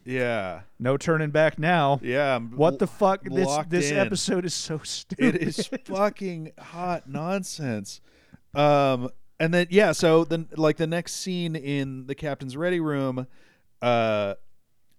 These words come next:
Speaker 1: Troy and Riker are acting as if they're going through a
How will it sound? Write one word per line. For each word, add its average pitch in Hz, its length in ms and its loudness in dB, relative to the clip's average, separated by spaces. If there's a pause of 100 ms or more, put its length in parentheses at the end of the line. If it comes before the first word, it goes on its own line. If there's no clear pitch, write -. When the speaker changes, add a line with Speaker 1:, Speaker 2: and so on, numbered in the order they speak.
(100)
Speaker 1:
Troy 202 720 2
and 160 320 -4
Riker 180 460 0
are 147 280 0
acting 170 460 -4
as 143 160 -6
if 151 260 -2
they're 147 300 2
going 160 360 -2
through 147 220 -2
a 120 40 -2